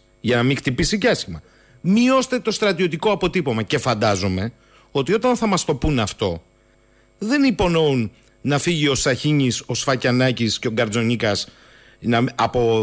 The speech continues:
δέκα να είναι επτά οι στρατιώτες πάνω στο νησί. Θα μας πούν, «Μειώστε το στρατιωτικό αποτύπωμα σε κρίσιμα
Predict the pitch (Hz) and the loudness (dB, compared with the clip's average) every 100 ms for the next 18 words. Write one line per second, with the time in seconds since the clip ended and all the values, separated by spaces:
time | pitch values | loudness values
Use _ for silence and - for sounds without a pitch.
0 | 101 90 143 123 110 113 117 98 - 110 | 0 0 0 0 0 0 0 -2 -2 -2
1 | 98 - 98 95 87 - 98 87 95 87 | -2 -2 -4 -4 -6 -4 -4 -4 -4 -6
2 | 87 95 120 - 196 147 220 233 190 214 | -6 -8 -10 -4 0 0 2 2 4 2
3 | 254 202 190 160 131 123 120 208 151 123 | 0 -2 0 0 0 -2 0 -2 0 -2
4 | 170 202 214 196 - 165 - 196 214 220 | 0 0 0 -2 -2 -4 -2 0 0 0
5 | - 139 113 143 | 0 0 -2 -4